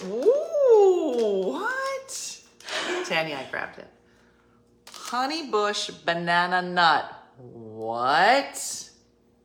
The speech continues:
Carrie, the sod looks so good. What was so funny,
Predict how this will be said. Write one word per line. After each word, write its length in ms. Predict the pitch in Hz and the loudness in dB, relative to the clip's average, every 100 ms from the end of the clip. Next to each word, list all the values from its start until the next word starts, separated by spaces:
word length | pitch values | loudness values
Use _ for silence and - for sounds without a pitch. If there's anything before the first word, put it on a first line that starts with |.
| _ _ _ _ _ - _ | _ _ _ _ _ -20 _
Carrie, 340 | - 139 131 | -10 -10 -10
the 100 | - | -14
sod 360 | - - 131 - | -16 -14 -14 -14
looks 180 | 127 - | -18 -18
so 100 | 127 | -18
good. 220 | 135 127 - - - | -14 -14 -16 -20 -18
What 80 | - | -14
was 100 | 151 | -10
so 180 | - 165 | -8 -8
funny, 400 | - 156 143 | -8 -8 -8